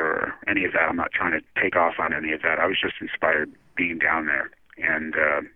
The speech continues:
you know, I took some music out of there with me, and I think that's what it's all about. You know,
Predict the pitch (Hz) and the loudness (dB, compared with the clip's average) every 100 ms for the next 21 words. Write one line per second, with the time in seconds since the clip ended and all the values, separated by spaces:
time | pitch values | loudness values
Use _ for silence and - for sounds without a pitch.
0 | _ _ _ - - 85 76 76 - - | _ _ _ -10 -4 -2 0 0 -2 -4
1 | - 78 82 76 - 76 76 76 78 - | -2 -2 0 0 2 2 0 -2 -2 -4
2 | - 78 71 - - - 113 - - - | -2 -2 -2 -6 -4 -2 0 2 2 0
3 | - - - - - - 85 82 78 78 | -2 -4 -8 -10 -8 0 2 2 4 4
4 | 73 - 80 76 | 4 0 -4 -4